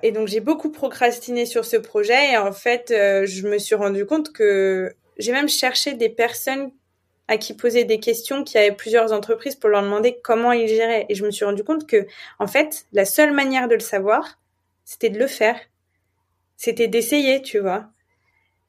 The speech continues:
Et donc, bah, c'est ce que j'ai fini par faire. Et finalement, pour le moment, ça fonctionne, tu vois. Les per-,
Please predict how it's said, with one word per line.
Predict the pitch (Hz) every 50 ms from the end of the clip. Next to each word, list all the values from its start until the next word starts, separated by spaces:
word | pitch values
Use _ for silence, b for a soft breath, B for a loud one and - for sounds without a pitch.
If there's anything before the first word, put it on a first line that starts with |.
| _ - -
Et | 208 214
donc, | 240 247 240
bah, | 214 220 208
c'est | 214 233 226
ce | 220 226
que | 269 247
j'ai | 220 247 240
fini | 240 - 233 226 220 214
par | 220 208 202 302
faire. | - 349 339 302
Et | 254 226
finalement, | - - 208 202 202 214 247 294 294
pour | 302 - 220
le | 214 202
moment, | 202 202 202 208 233 254
ça | 262 254 - 208 202
fonctionne, | 202 - 202 196 196 - - 349 302 277 262 -
tu | - - 220 196
vois. | 190 196 190 196 208 - _ _ _ _ _ _ _ _ _ _ _ _ _ - -
Les | 233
per-, | 196 233 220 - -